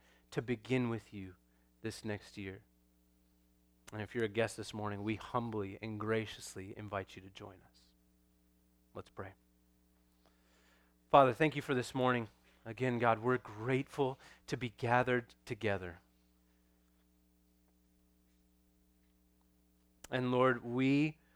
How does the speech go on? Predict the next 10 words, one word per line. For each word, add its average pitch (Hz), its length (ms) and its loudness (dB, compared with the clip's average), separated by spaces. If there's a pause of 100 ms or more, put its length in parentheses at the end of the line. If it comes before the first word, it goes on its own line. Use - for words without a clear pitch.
(140)
want 135 220 4
to 151 100 -2
experience 143 1040 0
the 127 140 0
fullness 160 960 2 (320)
of 151 180 4
your 147 320 8
love 135 320 8
for 117 300 4
us. - 600 -4